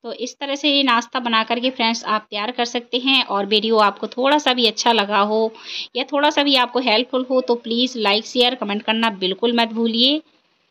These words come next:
और यदि मेरे चैनल पर नए हैं तो मेरे चैनल को सब्सक्राइब भी कर लीजिए ताकि जो भी वीडियो मैं डालूँ उसका नोटिफिकेशन आप तक पहुंच सके और आप भी इसी तरह से हेल्दी हेल्दी रेसिपी को बना करके एंजॉय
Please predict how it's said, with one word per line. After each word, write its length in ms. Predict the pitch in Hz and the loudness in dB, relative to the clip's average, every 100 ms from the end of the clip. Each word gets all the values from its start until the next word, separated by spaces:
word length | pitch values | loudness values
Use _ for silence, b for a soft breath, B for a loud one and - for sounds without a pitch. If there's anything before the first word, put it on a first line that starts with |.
| _ _ _ _ _ _ _ _ - | _ _ _ _ _ _ _ _ -14
और 120 | 233 | -4
यदि 180 | 262 277 | -2 2
मेरे 200 | 269 277 | 2 2
चैनल 240 | 285 277 262 | 2 0 2
पर 140 | 254 | 0
नए 240 | 214 220 269 | 2 2 2
हैं 260 | 254 254 | 2 0
तो 140 | 254 214 | 0 -2
मेरे 220 | 196 208 | -2 -2
चैनल 220 | 208 196 | 0 -2
को 140 | 196 381 | -2 -6
सब्सक्राइब 460 | 392 - 302 254 | -6 -4 0 0
भी 120 | 240 294 | 0 0
कर 140 | 214 | 2
लीजिए 500 | 202 202 196 190 185 185 | 2 0 0 2 2 0
ताकि 280 | 208 214 202 | -2 -2 -2
जो 160 | 208 | 0
भी 120 | 233 262 | 2 4
वीडियो 300 | 254 247 254 | 2 2 2
मैं 140 | 247 | 2
डालूँ 360 | 240 226 254 226 | 2 2 0 -2
उसका 240 | 226 220 | -2 -2
नोटिफिकेशन 720 | 214 202 208 202 202 208 202 | -2 -2 -4 -4 -4 -2 0
आप 160 | 190 185 | 0 0
तक 100 | 185 - | -6 -12
पहुंच 240 | 214 247 | -10 -10
सके 360 | - 240 254 247 | -6 -2 0 0
और 220 | 240 190 - | -2 -8 -4
आप 160 | 208 233 | -2 -2
भी 140 | 247 | -4
इसी 160 | 247 247 | -4 -2
तरह 200 | 226 226 | 0 0
से 200 | 269 302 311 B B B 262 | 2 0 0 B B B -2
हेल्दी 280 | 285 311 294 | 0 2 2
हेल्दी 260 | 269 269 | 2 2
रेसिपी 320 | 240 208 - 220 | 2 2 -4 -6
को 120 | 233 | -4
बना 240 | 202 190 | 0 0
करके 320 | 185 190 196 302 - | 0 -2 0 -2 -2
एंजॉय 380 | 202 196 240 | -4 0 0